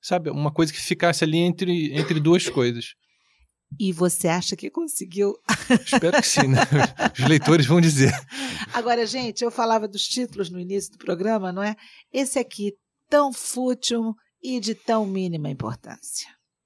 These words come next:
Speaker 2: Por quê?
Speaker 1: Porque, ah, isso, isso me ocorreu quando eu, eu tava lendo os ensaios do Montaigne,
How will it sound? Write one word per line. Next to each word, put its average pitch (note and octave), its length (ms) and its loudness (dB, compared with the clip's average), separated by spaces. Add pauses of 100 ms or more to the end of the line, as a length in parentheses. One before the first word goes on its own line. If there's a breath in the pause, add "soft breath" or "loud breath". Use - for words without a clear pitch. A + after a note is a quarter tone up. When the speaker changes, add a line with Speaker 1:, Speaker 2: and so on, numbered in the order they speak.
(160)
Speaker 2:
Por F3+ 260 -6
quê? - 220 -16 (600 loud breath)
Speaker 1:
Porque, - 360 -2
ah, D3 280 4 (300)
isso, - 320 -2
isso - 160 2
me G3+ 60 8
ocorreu E3+ 420 6
quando F3+ 220 4
eu, D#3 180 6
eu C#3+ 100 2
tava D3 280 2
lendo C3 320 4
os A#2 120 0
ensaios A#2 480 0
do A2+ 240 -2
Montaigne, C#3 600 0